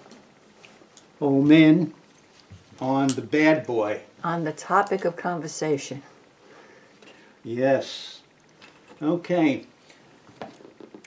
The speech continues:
Speaker 1: This is delivered, the knife that we're going to be dealing with in a second here. This is how it was shipped.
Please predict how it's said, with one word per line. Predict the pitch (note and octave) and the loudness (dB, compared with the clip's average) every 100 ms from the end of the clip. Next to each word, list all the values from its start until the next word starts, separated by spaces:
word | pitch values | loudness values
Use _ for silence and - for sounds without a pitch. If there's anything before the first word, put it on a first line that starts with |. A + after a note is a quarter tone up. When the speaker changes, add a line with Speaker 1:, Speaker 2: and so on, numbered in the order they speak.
| - | -12
Speaker 1:
This | - C4 - | -4 -2 0
is | C4 | -2
delivered, | - A#3 G#3 A3 D3 E3 F3+ - - - - - - - - - - - - - _ - | -2 -2 4 4 6 4 2 0 -14 -20 -20 -20 -20 -20 -20 -20 -20 -20 -20 -20 _ -8
the | E3+ | 2
knife | E3+ F3+ - | 4 4 4
that | D#3 | 2
we're | D#3 E3 | 2 2
going | D#3 E3 D#3 D3 | 4 6 6 4
to | D#3 | 0
be | B2 C#3+ | 0 0
dealing | C3+ G#2+ D#3+ F#3 E3+ D#3 B2 | 0 0 2 4 4 2 2
with | A#2+ C#3 - - - - - - - - _ - - - - - | 0 0 -2 -16 -20 -20 -20 -20 -20 -20 _ -20 -20 -20 -20 -8
in | C#3+ B2 | -4 -4
a | |
second | A2+ - C#3 C#3 B2 | -4 2 2 2 -6
here. | G#2+ G#2+ A2+ - - - - - - - - - - - | -6 -4 -4 -6 -14 -20 -20 -20 -20 -20 -18 -18 -18 -10
This | F#3 - | -8 -4
is | F3+ C#3+ | -2 0
how | D3+ D#3 D#3 | 2 8 8
it | C#3+ C#3 | 8 4
was | C3 A#2+ | 2 2
shipped. | - - D3+ - - - | -2 8 8 8 2 -16